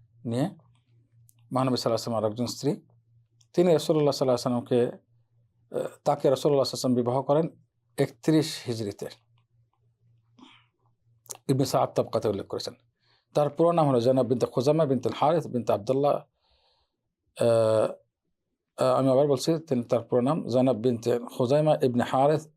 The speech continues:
ইবনে আব্দুল্লাহ ইবনে আমর ইবনে আব্দু মানাফ ইবনে হিলাল ইবনে আমির বিন সাআসাআ আল হিলালিয়া।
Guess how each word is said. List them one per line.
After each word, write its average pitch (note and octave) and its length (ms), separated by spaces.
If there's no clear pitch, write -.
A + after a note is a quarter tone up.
ইবনে A#2+ 280
আব্দুল্লাহ C#3 680
ইবনে A2+ 180
আমর C3 320
ইবনে A#2+ 280
আব্দু A2+ 240
মানাফ B2 420
ইবনে A#2+ 200
হিলাল B2 280
ইবনে A2+ 200
আমির B2 360
বিন A#2 200
সাআসাআ B2+ 600
আল A#2 120
হিলালিয়া। A2 500